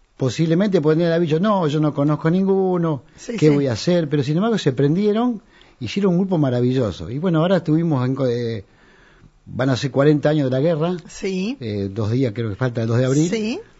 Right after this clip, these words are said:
Speaker 1: Y bueno,
Speaker 2: <clears throat>
Speaker 1: nos reu-, nos reunimos dos veces al año y, bueno, anécdotas.
Speaker 2: ¿Siempre en el mismo lugar?
Speaker 1: No, no,
Speaker 2: A
Speaker 1: eh,
Speaker 2: ver.
Speaker 1: hoy, este año nos tocó acá en Arroyo Leyes,
Speaker 2: Sí.
Speaker 1: un complejo muy lindo.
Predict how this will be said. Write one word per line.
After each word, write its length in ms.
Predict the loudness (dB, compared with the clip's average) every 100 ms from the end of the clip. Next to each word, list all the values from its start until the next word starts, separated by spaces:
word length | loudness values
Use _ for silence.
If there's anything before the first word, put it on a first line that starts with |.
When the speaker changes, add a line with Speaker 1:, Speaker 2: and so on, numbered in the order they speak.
| _ _ -6
Speaker 1:
Y 80 | -2
bueno, 200 | 2 2
Speaker 2:
<clears throat> 120 | 2
Speaker 1:
nos 200 | 0 0
reu-, 160 | 0
nos 200 | 0 0
reunimos 400 | 0 0 0 0
dos 140 | 0 0
veces 200 | 0 0
al 80 | 0
año 360 | 0 0 0 -2
y, 280 | -2 -2 -4
bueno, 220 | -2 0
anécdotas. 500 | 0 0 2 0 0
Speaker 2:
¿Siempre 300 | 0 2 0
en 80 | 0
el 100 | 0
mismo 260 | -2 -2
lugar? 320 | -2 0 0 -2 -8 0
Speaker 1:
No, 280 | 4 4 4
no, 240 | 0 0
Speaker 2:
A 40 |
Speaker 1:
eh, 80 | 0
Speaker 2:
ver. 360 | 2 0 -4 -8 -4
Speaker 1:
hoy, 180 | -2 0
este 240 | -2 0
año 180 | 0 2
nos 120 | 0 0
tocó 260 | 2 2
acá 220 | 2 2 2
en 420 | 0 0 -2 -4
Arroyo 320 | -2 2 2 2
Leyes, 480 | 0 0 -4 -8 _
Speaker 2:
Sí. 220 | -10 -6
Speaker 1:
un 80 | -4
complejo 360 | -2 0 0 0
muy 140 | 0 2
lindo. 440 | 2 0 -2